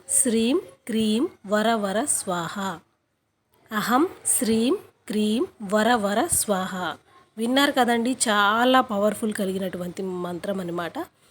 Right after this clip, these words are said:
చెప్పడానికి రావట్లేదమ్మా మాకు అనుకున్నవారు ఒక నోట్‌బుక్ పెట్టుకోమని ఇంతకుముందు చెప్పానండి ఈ మంత్రాలకి. దానిపైన కనుక నూట ఎనిమిది సార్లు రాయండి.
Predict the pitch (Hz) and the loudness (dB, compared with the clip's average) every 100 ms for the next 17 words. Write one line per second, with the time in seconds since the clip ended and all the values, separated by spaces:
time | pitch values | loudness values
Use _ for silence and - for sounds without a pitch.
0 | _ - _ - 220 - 254 262 254 269 | _ -20 _ -4 -4 -2 2 4 4 2
1 | 220 214 233 240 226 214 208 208 208 196 | 4 4 2 2 2 2 2 0 0 -2
2 | - 240 196 196 226 240 226 208 202 262 | -2 0 0 -2 -2 0 0 0 -2 -2
3 | 233 214 196 208 220 233 - 214 185 - | -2 -2 0 0 0 -2 -2 -6 -6 -8
4 | 196 202 220 208 165 175 185 196 202 - | -6 -2 -2 -2 -4 -6 -6 -4 -6 -6
5 | 202 196 180 180 175 170 190 175 165 247 | -8 -8 -8 -8 -8 -8 -8 -8 -8 -10
6 | 330 _ _ _ _ 208 233 240 254 247 | -10 _ _ _ _ 0 2 2 0 0
7 | 233 240 247 220 208 220 240 226 156 185 | 0 0 0 0 0 2 2 2 0 -4
8 | 196 220 233 208 196 180 180 208 190 208 | -4 0 0 0 -4 -6 -6 -6 -6 -4
9 | 254 208 185 196 190 156 | -4 -4 -4 -4 -6 -10